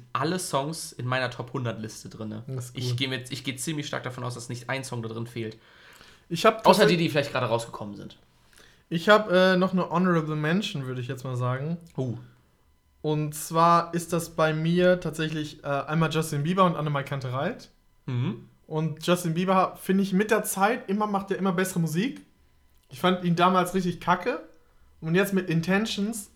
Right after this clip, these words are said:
Speaker 2: war er bei mir richtig, also den hatte ich letzte Woche schon auf der, auf der Playlist gepackt. Deswegen wollte ich ihn nicht diese Woche nochmal sagen. Das ist aber einer meiner Lieblingssongs dieses Jahr,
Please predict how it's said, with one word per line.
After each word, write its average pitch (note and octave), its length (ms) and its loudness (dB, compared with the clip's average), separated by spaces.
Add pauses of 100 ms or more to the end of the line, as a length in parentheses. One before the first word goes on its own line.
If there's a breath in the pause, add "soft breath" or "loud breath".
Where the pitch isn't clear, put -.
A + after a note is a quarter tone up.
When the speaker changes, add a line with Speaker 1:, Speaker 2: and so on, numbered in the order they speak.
Speaker 2:
war D#3+ 160 2
er D#3+ 60 4
bei D#3 120 2
mir D3+ 120 -2
richtig, D#3+ 440 -4
also C#3+ 120 -6
den D3 80 -2
hatte D3+ 140 -2
ich D3+ 80 -8
letzte E3 240 -4
Woche D#3 120 -2
schon D3+ 160 -6
auf C#3+ 160 -4
der, C#3 360 0 (520 soft breath)
auf C#3+ 120 -12
der D3 80 -10
Playlist E3 400 0
gepackt. F3+ 420 -2 (320)
Deswegen D3+ 280 -6
wollte D#3 180 0
ich D3+ 60 -4
ihn D3+ 60 -2
nicht D3+ 140 -4
diese D3+ 200 -6
Woche C3+ 140 -4
nochmal C#3 300 -6
sagen. F3+ 320 0 (340 loud breath)
Das D#3+ 160 -2
ist E3 120 -6
aber D#3 240 -2
einer F3+ 220 8
meiner D#3+ 200 2
Lieblingssongs F3+ 600 -2
dieses F3 260 -6
Jahr, F#3 340 -4